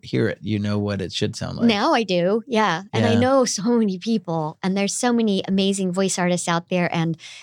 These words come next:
Speaker 2: we're really friendly. You know, I, I see a lot of, um, on-camera celebs, and it's hard to be an on-camera celeb 'cause there's people at you all the time.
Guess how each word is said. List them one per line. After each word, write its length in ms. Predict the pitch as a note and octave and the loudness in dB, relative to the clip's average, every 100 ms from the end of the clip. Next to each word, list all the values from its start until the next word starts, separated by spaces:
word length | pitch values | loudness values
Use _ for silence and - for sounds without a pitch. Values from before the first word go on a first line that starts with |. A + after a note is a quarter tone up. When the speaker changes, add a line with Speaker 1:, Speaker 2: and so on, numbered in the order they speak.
| - | -8
Speaker 2:
we're 240 | G3+ C#4 | 0 2
really 320 | C4+ G4 C#5+ - | 4 4 4 2
friendly. 480 | - E3 G#3 D3 D3 | -2 0 0 0 -2
You 80 | F#3 | 0
know, 80 | A3+ | 0
I, 240 | C4 C4 - - | 0 -2 -6 -8
I 80 | A#3 | -8
see 200 | - F4 | -2 -2
a 60 | |
lot 180 | D#4 C4+ | 0 0
of, 80 | B3+ | 0
um, 320 | F#3 F3+ F3 - _ - | -2 -4 -4 -6 _ -2
on-camera 600 | G#3 A3 A#3 A#3 A3+ A3 | -2 0 0 2 2 0
celebs, 580 | - G#3+ G3+ G3 F#3+ G3 | -2 -2 0 -2 -2 -2
and 260 | E3+ E3 D#3+ - - - _ _ | 0 0 -4 -12 -20 -20 _ _
it's 200 | D4+ F4+ | -2 -2
hard 480 | A#3+ F#3 E3+ E3+ E3+ | -2 -4 -2 0 -2
to 60 | F#3+ | -6
be 160 | G3 F#3 | -4 -2
an 140 | F#3 | -2
on-camera 460 | F#3 F#3 F#3+ F#3+ G3 | -2 -4 -4 -2 -2
celeb 400 | - F3+ G#3 - | -4 -4 -4 -6
'cause 140 | B3+ | -10
there's 180 | D4+ C#4 _ | -8 -8 _
people 320 | - E4 A#3+ | -6 -4 -2
at 160 | G3 - | -4 -2
you 80 | |
all 200 | F#3+ G3+ G3+ | -2 -2 -2
the 80 | |
time. 520 | F#3+ - A3 G3 D#3+ | -4 -4 -4 -2 -4